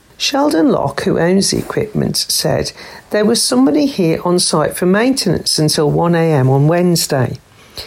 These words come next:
When they left, it was all there, so it was taken between then and the next morning. There is a camera in the park, but they didn't see anything.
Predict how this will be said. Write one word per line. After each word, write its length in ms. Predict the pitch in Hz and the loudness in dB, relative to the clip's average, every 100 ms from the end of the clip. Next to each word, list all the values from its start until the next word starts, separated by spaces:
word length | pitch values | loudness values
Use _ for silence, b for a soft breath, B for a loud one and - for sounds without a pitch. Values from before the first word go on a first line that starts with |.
| B B B | B B B
When 220 | 190 220 | 0 2
they 180 | 294 285 | 4 2
left, 380 | 147 147 - - | 2 -2 -4 -4
it 140 | - | -4
was 140 | - - | -2 0
all 220 | 170 160 | 2 2
there, 480 | 175 214 151 - 135 | 2 2 0 -2 -2
so 180 | - | -2
it 140 | 170 - | 0 0
was 180 | - - | -2 -2
taken 460 | 247 240 202 175 | 0 0 0 0
between 460 | 165 - 190 185 196 | 0 0 0 4 4
then 280 | 226 139 - | 4 2 0
and 200 | - 170 | 0 0
the 40 | |
next 320 | 165 - - | 0 -2 -2
morning. 540 | 175 190 185 151 139 135 - - B B B | 0 2 2 2 -2 -6 -14 -20 B B B
There 200 | 196 - | -4 0
is 160 | 277 285 | 0 0
a 120 | 285 | -2
camera 400 | - 254 208 156 | -2 2 2 2
in 100 | 143 | 2
the 80 | - | -2
park, 480 | - 127 - - | -2 -2 -2 -4
but 160 | - - | -6 -2
they 140 | 180 | 0
didn't 260 | 185 196 - | 0 0 -2
see 240 | - 208 | -2 0
anything. 560 | 202 156 151 - - - | 2 2 0 -2 -2 -4